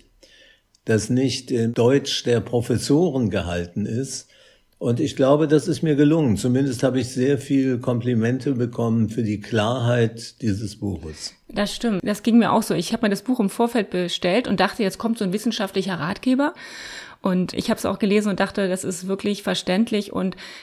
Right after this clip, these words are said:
Speaker 2: ehrlich, aber auch hoffnungsvoll. Und ich finde, das ist ja immer das aus meiner Sicht, woran es manchmal auch mangelt. Denn also wirklich verständliche Lektüre,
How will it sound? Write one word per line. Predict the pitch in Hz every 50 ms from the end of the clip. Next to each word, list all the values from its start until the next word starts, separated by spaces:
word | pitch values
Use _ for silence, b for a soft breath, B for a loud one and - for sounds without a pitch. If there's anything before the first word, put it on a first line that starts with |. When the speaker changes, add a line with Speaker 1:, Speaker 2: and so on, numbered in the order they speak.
| B B B _ _
Speaker 2:
ehrlich, | - 180 190 208 240 254 254 240 - - - -
aber | 190 180 202 190 - -
auch | 180 190 185 - - 214
hoffnungsvoll. | 208 - - 233 202 185 165 - - 175 170 165
Und | 156 - 180 180
ich | 190 -
finde, | - 220 214 208
das | 214 - 233 226 - -
ist | 233 -
ja | 254 226
immer | 196 202 202 202
das | 185 196 202 - - - _ _ _
aus | - 175 -
meiner | 196 208 226 214 196
Sicht, | 190 208 202 - B B B B B B
woran | - - 190 196 208
es | 208 -
manchmal | 214 196 208 214 -
auch | - 180
mangelt. | 190 180 175 190 208 196 180 - -
Denn | 175 170
also | 175 - 165 175 165
wirklich | 180 175 180 -
verständliche | - 185 180 - - 202 240 240 262 233 233
Lektüre, | 202 202 208 - - 233 226 214 220 220